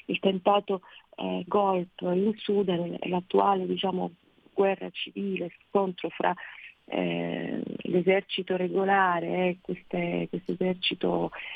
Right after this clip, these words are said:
eh, non regolare, pare sia stato fomentato dalla Russia.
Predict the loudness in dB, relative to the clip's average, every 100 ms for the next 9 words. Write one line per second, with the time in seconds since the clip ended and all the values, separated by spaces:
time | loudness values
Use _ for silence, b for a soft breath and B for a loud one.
0 | B -4 0 2 2 2 0 -2 2 4
1 | 4 4 0 -4 B B _ 0 4 6
2 | 4 0 -8 -10 -12 -14 -16 -18 -16 -16
3 | -14 -12 -10 -10 -10 -14 -16 -12 -12